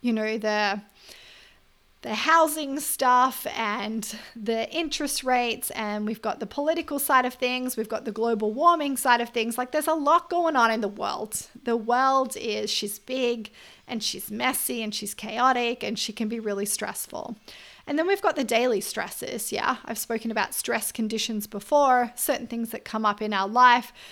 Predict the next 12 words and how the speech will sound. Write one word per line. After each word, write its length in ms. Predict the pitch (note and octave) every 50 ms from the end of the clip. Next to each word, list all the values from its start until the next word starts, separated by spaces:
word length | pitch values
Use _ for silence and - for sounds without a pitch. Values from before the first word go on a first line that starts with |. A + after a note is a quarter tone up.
| - - _
that 140 | - A#3
are 60 | A3 G#3
quite 280 | G#3+ - G#3 - -
stressful. 760 | - - - C#4+ C#4 C4+ C#4 - - B3 A#3+ A#3+ B3 B3 A#3 - _ _ _ _ _ _ _ _ _ _ _ - _
And 140 | - A#3 A3+
so 100 | - B3+
I 140 | B3+ C4 C4
would 140 | C4+ C4+ C4+
say 260 | - - C#4+ D4 D4
as 140 | C4+ C4+ A#3
a 40 | G#3+
culture, 600 | - - D#4 D#4 B3+ - - B3+ A3+ G#3+ A3